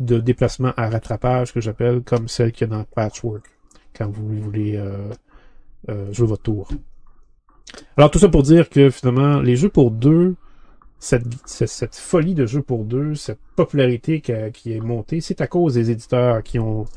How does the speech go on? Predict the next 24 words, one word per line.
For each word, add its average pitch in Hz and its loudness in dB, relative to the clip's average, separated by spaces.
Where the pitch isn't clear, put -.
eu 143 2
une 117 -8
belle 139 6
vision, 120 2
les 117 0
éditeurs 110 2
allemands 107 0
surtout, - -6
qui - -12
ont 131 -4
eu 143 -4
une 131 -6
belle 143 6
vision 127 -4
de 117 -2
voir 123 0
qu'il 117 -4
y 107 -2
avait 113 -4
un 113 -6
marché 120 -4
à - 2
exploiter 117 -4
là-dedans, 113 -6